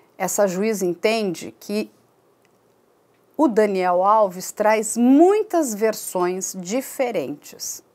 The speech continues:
muitas inconsistências naquilo que ele fala, diferentemente da vítima, que já havia prestado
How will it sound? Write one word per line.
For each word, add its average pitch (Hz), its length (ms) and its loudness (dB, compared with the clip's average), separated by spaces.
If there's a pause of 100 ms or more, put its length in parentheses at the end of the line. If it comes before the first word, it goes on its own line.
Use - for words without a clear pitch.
(440)
muitas 254 720 2
inconsistências 226 1500 -2
naquilo 220 480 -8
que 240 120 -8
ele 233 200 -6
fala, - 520 -4 (1300)
diferentemente 190 1040 -8
da 190 160 -2
vítima, - 560 -8 (520)
que 262 160 -4
já 208 200 2
havia 175 280 -4
prestado 170 800 -10